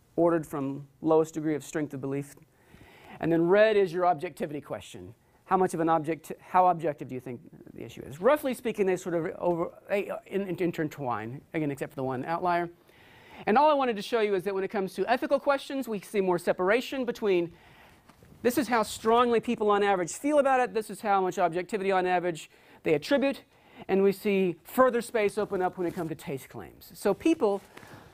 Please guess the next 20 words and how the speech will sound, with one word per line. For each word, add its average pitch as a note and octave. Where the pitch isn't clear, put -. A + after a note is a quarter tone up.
so G#3+
is D#4
it E4+
true B3+
that G3+
how G3
strongly G#3+
you G#3
feel G3+
about F3+
an F3
issue E3+
influences E3
the D#3
degree D3+
of D3+
objectivity D3+
you G#3+
attribute? G#3
Yes, F3+